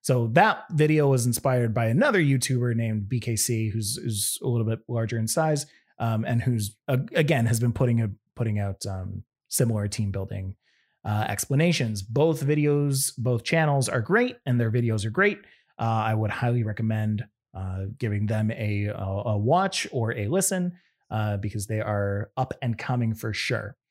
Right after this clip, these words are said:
Um, his video was explaining team building in Smogon, and so we kinda wanted to, to expand upon that to, uh, something more Smogon and V G C. Maybe we would give some, some examples of,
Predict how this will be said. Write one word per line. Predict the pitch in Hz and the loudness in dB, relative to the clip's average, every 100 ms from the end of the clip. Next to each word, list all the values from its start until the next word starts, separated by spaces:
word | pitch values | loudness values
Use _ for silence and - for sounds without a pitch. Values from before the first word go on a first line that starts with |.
| _ _ _ | _ _ _
Um, | - 120 113 113 | -2 -2 0 -2
his | 117 180 170 | 0 2 2
video | 180 180 175 | 2 4 4
was | 156 135 | 2 0
explaining | 139 - 135 127 127 120 117 113 - - | -2 -4 -2 0 0 0 -2 -4 -8 -8
team | 123 113 | -4 -2
building | 117 110 107 107 - | -2 -2 -2 -4 -4
in | 107 101 98 | -4 -2 -2
Smogon, | - - 208 247 160 104 92 120 - _ _ _ | 0 2 2 4 2 -2 -2 -6 -6 _ _ _
and | 135 123 | 0 2
so | 151 135 | 4 4
we | 151 | 2
kinda | 175 262 254 | 2 0 2
wanted | 208 185 165 | 2 2 2
to, | 156 135 123 | 2 2 2
to | 131 131 | 0 0
expand | 120 - - 139 135 131 127 123 | 0 -2 0 2 4 4 4 2
upon | - 107 127 120 117 | 0 -2 0 2 2
that | 110 107 101 - _ _ _ _ | 0 0 -4 -8 _ _ _ _
to, | - 123 117 113 107 107 107 - - | -4 0 2 2 0 0 -2 -6 -6
uh, | 110 107 107 | -2 -2 -2
something | - 120 113 | -2 0 0
more | 110 110 107 104 - | 0 0 0 -2 -4
Smogon | - 123 113 107 104 - | -4 -2 0 0 -2 -2
and | 123 113 104 | -2 -2 -2
V | 107 | -4
G | 98 107 | -2 -2
C. | - 202 107 - - _ - | -2 -2 -4 -10 -20 _ -2
Maybe | 139 | 2
we | 131 | 2
would | 117 | 2
give | 117 113 104 | 0 0 0
some, | - 107 98 98 | 0 -2 -4 -6
some | - 117 | -6 -4
examples | 104 135 196 180 170 165 156 135 | -2 0 2 2 2 2 2 0
of, | 127 107 104 104 95 | 0 0 0 0 -4